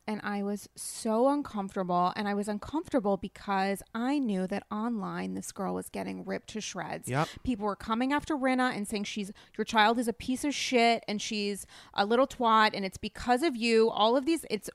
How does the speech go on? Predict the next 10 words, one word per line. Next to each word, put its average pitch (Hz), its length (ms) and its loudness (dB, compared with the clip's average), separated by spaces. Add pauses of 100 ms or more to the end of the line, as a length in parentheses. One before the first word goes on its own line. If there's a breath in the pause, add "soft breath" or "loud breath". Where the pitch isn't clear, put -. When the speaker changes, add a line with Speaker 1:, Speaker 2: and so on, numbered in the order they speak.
(120)
Speaker 1:
uniformly 302 680 4
L 233 160 2
V 254 140 -2
P 220 220 -2
stans 196 500 -2 (280 loud breath)
who 262 200 2
were 208 560 4 (220)
cyber, 269 800 2
I'm 285 100 8
gonna 415 100 4